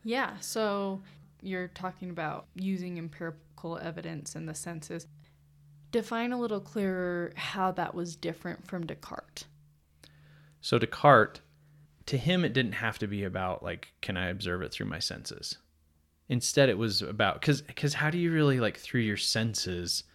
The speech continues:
Speaker 2: figure out that a hundred and eighty de-, the, the sum of the angles of a triangle is a hundred and eighty degrees? Like, there's so much going on there that's not just, 'cause sight, all you're doing is processing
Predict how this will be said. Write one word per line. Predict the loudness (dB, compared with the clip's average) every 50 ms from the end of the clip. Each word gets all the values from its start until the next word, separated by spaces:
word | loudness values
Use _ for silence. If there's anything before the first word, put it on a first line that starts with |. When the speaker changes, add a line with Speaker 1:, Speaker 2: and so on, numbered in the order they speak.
| _ _ _ _ _ _ _ _ _ _ _ _ _
Speaker 2:
figure | -20 -2 -2 -2 0 2 2 4 4
out | 4 4 4 2 0 -2 -2
that | -2 -2 0
a | -2
hundred | 0 2 2 4 4 2 2
and | 2 2
eighty | 2 0 0 -2
de-, | -4 -8 -10 -16 _ _ -4
the, | -2 -2 0
the | 0 2
sum | 2 4 6 6 6 6 6
of | 4 2 0 -4 -8 -16 _ _ _ _ _ _ _ _ _ _
the | 0
angles | 0 2 0 0 -2
of | -4
a | -4
triangle | -4 -2 -2 0 0 0 0 0 0 -2 -2
is | -2 -4
a | -4
hundred | -2 0 0 0
and | 0 0 -2
eighty | -2 -4 -4
degrees? | -6 -8 -6 -4 -4 -4 -4 -4 -6 -8 -6 -6 -2 -2
Like, | -2 -2 -2 -6 -14 _ _ _ _ -20 -20 _ _ _ _ _ _
there's | 2 2 4 4
so | 2 6 8 8 8
much | 8 6 4 2 2 2
going | 2 4 4 2 2
on | 2 2 4 6
there | 6 6 6
that's | 4 2 -2 0 0
not | 2 2 2 0 -2
just, | -2 -2 0 0 0 -2 -2 -4 -8 -14 -16 _ _ _ _ _ _ _ _
'cause | 2 4 6 8
sight, | 8 8 8 8 8 8 8 6
all | 6 6 8
you're | 8 8 6
doing | 6 6 6 6 4 2
is | 0 -2
processing | -4 _ _ -8 -4 -2 -2 0 0 0 -2 0 0 0 0 -2 -2 -4 -6